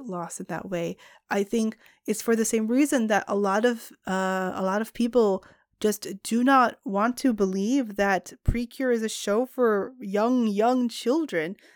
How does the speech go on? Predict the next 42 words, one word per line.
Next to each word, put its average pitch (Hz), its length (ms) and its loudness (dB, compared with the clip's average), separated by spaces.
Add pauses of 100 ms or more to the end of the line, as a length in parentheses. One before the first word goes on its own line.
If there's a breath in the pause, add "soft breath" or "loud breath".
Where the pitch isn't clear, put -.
(140 soft breath)
They 220 120 0
just 226 320 -8
absolutely 202 380 -6
don't 202 180 -4
understand 226 520 -2
that. 196 160 0
And 202 200 -4
then 196 240 -4 (380 soft breath)
that 214 200 2
gets 208 380 -4
compounded 226 640 -2
<laughs> - 60 -8
when 214 180 -2
you 220 120 -2
have, 208 340 0 (560 soft breath)
you 220 80 -6
know, 214 160 0
a 220 40 0
lot 214 240 0
of 226 100 -2
series 233 480 -2
that 196 260 0
only 233 360 2
are 196 140 -2
available 196 440 2
in 185 140 0
fan 247 380 2
subs, 185 400 -2
which 196 380 -2 (200)
includes 214 560 0
swear 208 520 2
words 190 300 0
and 185 100 -2
other 233 260 0
such 180 260 -2
nonsense. 170 520 -2
Like, 175 240 0 (500 loud breath)
it's 220 180 0
just - 220 -4
a 214 100 0
matter 185 460 2
of, 185 240 -4